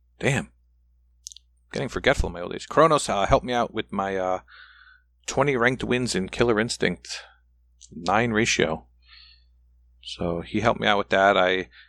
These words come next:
on matches that where we didn't match up, we played legit, and I actually got, like, three or four legit wins, so that was exciting.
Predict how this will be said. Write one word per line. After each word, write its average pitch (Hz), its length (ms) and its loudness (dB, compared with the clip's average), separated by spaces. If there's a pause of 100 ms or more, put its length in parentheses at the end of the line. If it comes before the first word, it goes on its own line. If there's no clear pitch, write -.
(580)
on 95 520 0
matches 107 300 0
that 104 80 4
where 98 100 4
we 95 80 2
didn't 95 240 6
match 95 220 0
up, 95 160 4
we 92 160 -2 (180)
played 92 260 2
legit, 92 400 2
and 92 140 -6
I 92 60 -2
actually 104 260 -2
got, 101 240 0
like, 87 140 2
three 98 180 0
or 92 40 2
four 98 200 2
legit 87 280 0
wins, 85 280 -2
so - 80 -4
that 85 100 4
was 90 140 0
exciting. 82 400 0